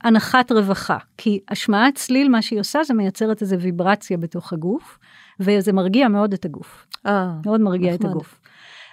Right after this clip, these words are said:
Speaker 1: בוא נאמר שאחרי חמש דקות כאלה, אני מבטיחה, באמת אני מבטיחה מניסיון, רמת התודעה כבר, אה, לא תהיה אותו דבר, יהיה פחות רעש.
Speaker 2: כן, כן,
Speaker 1: אוקיי?
Speaker 2: כן, כן, כן.
Speaker 1: אז יש הרבה טכניקות שאני יכולה לתת באמת המון, של איך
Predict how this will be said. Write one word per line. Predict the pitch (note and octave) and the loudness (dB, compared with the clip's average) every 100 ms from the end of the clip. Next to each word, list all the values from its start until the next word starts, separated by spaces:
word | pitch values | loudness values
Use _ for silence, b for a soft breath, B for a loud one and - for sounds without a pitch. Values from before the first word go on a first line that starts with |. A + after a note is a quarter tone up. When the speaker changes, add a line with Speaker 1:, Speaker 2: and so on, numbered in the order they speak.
| - | 2
Speaker 1:
בוא | D4+ | 6
נאמר | E4+ E4 | 8 6
שאחרי | D#4+ B3+ - D4 | 6 4 4 4
חמש | D#4 B3+ B3+ | 4 4 4
דקות | A#3+ B3 B3 | 2 0 0
כאלה, | - A3 A3+ E4+ G#4 - | 0 0 2 2 0 2
אני | A3 B3+ | 6 6
מבטיחה, | A#3+ G#3 A3 G3+ F3+ - F#3+ | 6 2 -2 -4 -4 -6 0
באמת | G#3 A#3+ B3+ | 4 4 4
אני | A#3+ | 2
מבטיחה | G#3+ G3+ - - G#3+ | 2 0 -4 -2 2
מניסיון, | G#3+ G3+ - G3+ A#3 C#4+ G#3 | 2 0 0 2 4 4 2
רמת | G3+ A3 | 0 0
התודעה | A#3+ G#3+ G3+ G3+ | -2 0 0 0
כבר, | G#3 G3 - F#3+ | -2 -6 -8 -8
אה, | F#3+ | -6
לא | G3 | -6
תהיה | G#3 A3 | -4 -2
אותו | G3 G3+ | -2 -2
דבר, | F#3 G3+ F3+ | -2 -2 -2
יהיה | F#3 | -2
פחות | F#3+ G3 F#3 F3+ | -6 -6 -6 -4
רעש. | F#3 D3+ E3 - - | -6 -6 -10 -16 -14
Speaker 2:
כן, | F3 C#3+ - | -12 -12 -12
כן, | G3 | -12
Speaker 1:
אוקיי? | - A3+ D4 | -6 -4 -4
Speaker 2:
כן, | |
כן, | C#3 D3 - | -10 -14 0
כן. | |
Speaker 1:
אז | G#3 | 2
יש | C4+ | 4
הרבה | D4 A3+ G#3 D#4+ | 4 4 4 4
טכניקות | C#4 A#3 A#3+ A#3 C4+ D4+ | 4 2 2 2 0 -2
שאני | G#3+ G3 F#3+ F#3+ A3+ | -4 -2 -2 -4 -10
יכולה | - G3 G3+ | -6 -2 -2
לתת | G#3+ G#3 F#3+ | -2 -4 -4
באמת | F#3 G3 G3+ | -4 -4 -2
המון, | F#3+ G3+ B3 B3+ C4+ B B | 0 4 6 6 4 B B
של | - G3 - - | -4 -4 -2 2
איך | C#4+ D#4 - | 2 2 -4